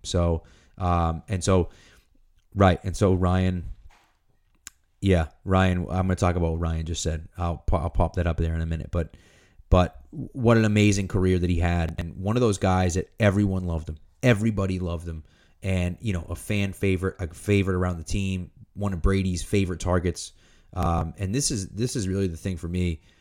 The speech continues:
He's a first ballot Patriots Hall of Famer. First ballot Patriots Hall of Famer. People can talk about Welker and, you know, the comparison between, uh, comparison between him and Welker is interesting because same type of guy,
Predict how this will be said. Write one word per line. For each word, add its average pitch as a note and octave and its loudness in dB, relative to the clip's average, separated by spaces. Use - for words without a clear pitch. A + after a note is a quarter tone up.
He's D3 2
a - 4
first C3 8
ballot F#2 6
Patriots F2 6
Hall E2 -2
of - -6
Famer. - -10
First - 4
ballot F2+ 2
Patriots F2 6
Hall E2 0
of - -4
Famer. F2 -2
People A2 0
can G2 -2
talk F#2+ 4
about F2 0
Welker F#2 2
and, E2 -8
you G2+ 0
know, F#2 0
the G#2 0
comparison G#2 2
between, F#2 -4
uh, F#2 6
comparison A#2+ 4
between F#2+ 0
him F#2+ 0
and F2 -4
Welker G#2+ 4
is F2+ -2
interesting F2 -4
because F2 -2
same G#2 0
type F#2+ 4
of F#2 -2
guy, G#2 4